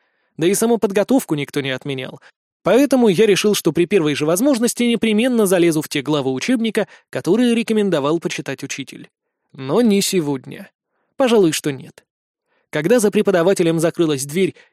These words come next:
и я вспомнил, что это была последняя пара, то как-то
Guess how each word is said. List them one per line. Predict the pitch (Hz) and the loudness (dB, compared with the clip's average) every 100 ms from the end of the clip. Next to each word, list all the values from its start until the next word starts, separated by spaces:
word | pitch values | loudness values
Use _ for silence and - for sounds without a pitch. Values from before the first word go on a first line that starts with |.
| - | -8
и | |
я | 170 185 | -2 -2
вспомнил, | - - 208 180 180 | -2 0 0 0 -2
что | - 180 | 0 2
это | 175 175 | 2 2
была | 170 175 | 2 2
последняя | 180 175 151 131 131 131 | -2 -4 -6 -6 -8 -4
пара, | 233 240 180 | 0 0 -2
то | 139 | -6
как-то | - 160 - 156 143 | -6 -6 -2 -2 -2